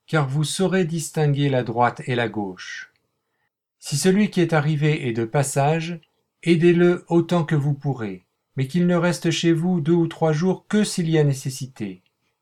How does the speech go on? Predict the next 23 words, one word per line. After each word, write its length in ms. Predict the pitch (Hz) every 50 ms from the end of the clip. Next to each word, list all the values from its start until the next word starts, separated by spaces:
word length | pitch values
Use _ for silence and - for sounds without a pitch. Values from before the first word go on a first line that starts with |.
| _ _ _ _ _ _ _ _ _ _ _ _ _
S'il 360 | - - - - 175 165 151
veut, 420 | 139 135 156 170 160 127 107 - _ _ _ _ _
ayant 260 | - 120 131 143 139 131
un 100 | 147 139
métier, 500 | 139 156 165 151 - - 139 135 123 113
s'arrêter 500 | 113 - - 156 156 170 165 156 - 147
chez 200 | 139 - - 131
vous, 300 | 120 117 135 156 170 175 180 - _ _ _ _ _ _ _ _ -
qu'il 200 | - 175 175 151
travaille 560 | - - - 160 156 143 151 151 147 147 143 143 -
et 120 | 135 131
qu'il 220 | - - 127 117 117
mange. 580 | 120 123 117 107 101 95 92 - - - - _ _ _ _ _ _ _ _ _ _ _ _ _ -
Mais 100 | 123 120
s'il 240 | 113 - - 196 185
n'en 160 | 180 175 160
a 120 | 151 143 143
point, 440 | 143 - 143 143 143 160 170 160 - _ _ _ _ _ _ _ _ _ -
vous 80 | 127 127
déciderez 560 | 143 180 175 - - 170 156 151 165 170 165
suivant 400 | 165 - 170 165 143 143 151 143
votre 320 | 135 135 127 - - 131
jugement, 580 | 117 117 135 135 120 110 113 110 110 104 95